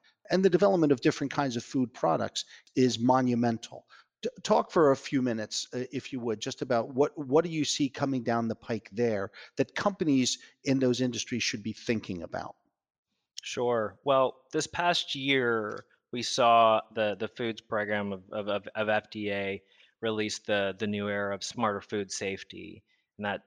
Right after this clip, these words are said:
Speaker 2: sort of carries through some innovations through visma, but really gets at the importance of traceability in the food supply chain. And, and that really was,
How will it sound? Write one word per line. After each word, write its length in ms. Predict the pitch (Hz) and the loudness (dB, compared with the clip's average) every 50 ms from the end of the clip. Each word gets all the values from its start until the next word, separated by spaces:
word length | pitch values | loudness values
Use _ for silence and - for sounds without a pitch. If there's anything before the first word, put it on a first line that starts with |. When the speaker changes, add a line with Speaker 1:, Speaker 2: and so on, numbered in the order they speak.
| _ | _
Speaker 2:
sort 200 | - - 113 95 | -12 -12 -10 -10
of 100 | 98 92 | -10 -10
carries 480 | - - 110 101 101 98 98 95 - - - | -8 -8 -6 -6 -4 -6 -6 -6 -8 -10 -10
through 540 | - 101 101 98 95 95 92 92 92 87 - - | -8 -6 -6 -6 -6 -6 -8 -8 -10 -12 -12 -14
some 180 | - - 101 | -12 -8 -6
innovations 560 | 101 98 98 92 98 92 90 - 90 98 95 - | -6 -6 -6 -6 -6 -6 -6 -6 -8 -8 -10 -12
through 480 | - - 98 95 95 90 90 87 - - _ - | -12 -10 -10 -8 -8 -10 -12 -14 -16 -18 _ -6
visma, 520 | 113 110 104 95 101 98 95 92 90 87 90 _ _ _ _ _ - | -4 -4 -4 -4 -6 -6 -6 -8 -8 -12 -14 _ _ _ _ _ -4
but 140 | 139 - 139 | -2 0 2
really 180 | 151 151 147 | 2 2 2
gets 320 | 135 135 127 120 - - - | 2 2 0 0 -2 -2 0
at 320 | 107 104 104 101 - - | 0 2 2 0 -2 -4
the 140 | - 107 104 | -6 -6 -4
importance 800 | 101 101 - - - 113 107 104 - 107 101 95 - - - - - - | -4 -6 -8 -8 -6 -6 -6 -6 -6 -10 -12 -10 -10 -10 -10 -10 -10 -8
of 360 | 95 95 92 92 95 92 87 _ _ - | -6 -4 -4 -4 -4 -6 -8 _ _ -6
traceability 920 | - 117 104 - - 107 95 104 101 98 98 95 87 92 87 85 85 87 - _ | -4 -4 -2 -4 -6 -8 -6 -4 -4 -2 -4 -4 -6 -8 -12 -12 -14 -16 -16 _
in 120 | 98 98 95 | -12 -10 -10
the 60 | 95 | -12
food 280 | - - 98 90 82 - | -12 -12 -14 -12 -12 -14
supply 320 | - - _ 82 80 - - - | -16 -16 _ -16 -16 -16 -14 -12
chain. 400 | - - - - - - 90 92 _ _ _ _ _ _ _ _ _ _ - | -12 -12 -12 -16 -18 -20 -20 -20 _ _ _ _ _ _ _ _ _ _ -2
And, 380 | 107 107 107 107 101 101 95 - | -2 0 0 0 -2 -4 -6 -6
and 160 | - 110 107 107 | -6 -4 -2 0
that 160 | 107 107 - - - | -2 -2 -4 -6 -8
really 320 | 110 113 110 107 107 104 101 | -4 -4 -2 -2 -2 -2 -2
was, 360 | 98 98 98 - - - | -4 -6 -6 -8 -10 -12